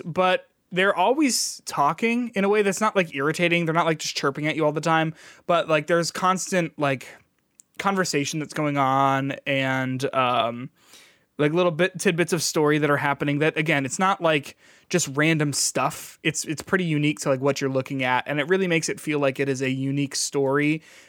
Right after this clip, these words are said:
and that anywhere you go is kind of significant.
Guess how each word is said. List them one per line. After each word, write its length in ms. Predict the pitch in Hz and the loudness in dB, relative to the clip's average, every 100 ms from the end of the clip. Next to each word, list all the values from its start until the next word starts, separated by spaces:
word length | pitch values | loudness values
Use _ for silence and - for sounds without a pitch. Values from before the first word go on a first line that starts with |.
| _ | _
and 180 | 143 139 | -2 0
that 280 | 135 135 - - | 2 2 0 -2
anywhere 400 | 160 175 160 156 | 0 2 2 0
you 180 | 147 127 | 0 -2
go 560 | 143 131 143 143 147 - | 0 2 4 2 -2 -4
is 160 | 160 - | -6 -2
kind 180 | 160 | 0
of 80 | 143 | 0
significant. 640 | - 139 147 160 160 180 | -2 -4 -4 -4 -2 -2